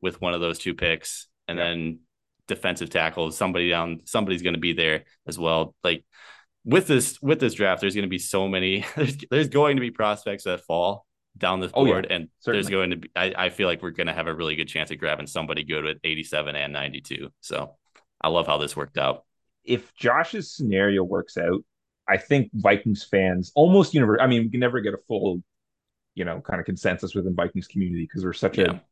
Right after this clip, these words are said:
Speaker 2: you know, a bickering kind of whatever bunch, right? But I mean, Joey Porter at twenty-eight and then getting ninety-two and one sixty-three. So now you've gone,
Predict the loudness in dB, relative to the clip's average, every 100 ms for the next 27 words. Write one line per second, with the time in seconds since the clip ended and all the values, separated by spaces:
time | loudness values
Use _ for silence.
0 | _ _ 0 4 4 2 2 0 4 4
1 | 4 0 -2 -6 _ _ _ -2 0 2
2 | 2 -2 -6 _ 2 6 6 4 0 -4
3 | _ _ -6 0 4 4 2 2 4 6
4 | 6 4 4 4 6 6 4 2 0 0
5 | -4 -4 -2 -2 -6 _ _ _ _ _
6 | _ _ _ _ _ -4 0 2 2 2
7 | 4 4 4 2 2 0 -2 -2 -2 -4
8 | -6 -10 -10 -6 -6 -4 0 2 2 0
9 | -4 0 0 0